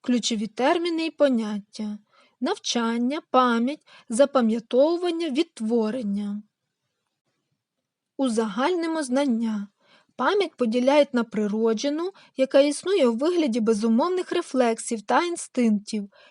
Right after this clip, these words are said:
і набуту, що виникає в процесі індивідуального розвитку людини.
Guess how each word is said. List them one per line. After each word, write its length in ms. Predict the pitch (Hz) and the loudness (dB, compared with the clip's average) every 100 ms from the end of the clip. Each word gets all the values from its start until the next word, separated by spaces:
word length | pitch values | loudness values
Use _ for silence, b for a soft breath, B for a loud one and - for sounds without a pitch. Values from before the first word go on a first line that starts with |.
| b | b
і 140 | 254 330 | -2 0
набуту, 760 | 415 349 240 233 226 220 214 220 B B | 0 0 0 0 0 -4 -6 -8 B B
що 220 | - 254 | -2 2
виникає 480 | 240 247 247 254 226 | 4 2 2 0 0
в 60 | 208 | -2
процесі 680 | 226 214 - 285 403 - | -6 -6 0 2 2 0
індивідуального 920 | 330 339 320 320 285 320 330 330 330 | -4 -2 -2 0 4 4 2 0 -2
розвитку 580 | 285 233 233 254 - 247 | -2 -2 -4 -6 -4 -2
людини. 800 | 247 202 214 202 196 196 202 | -2 -2 -2 -2 0 -2 -4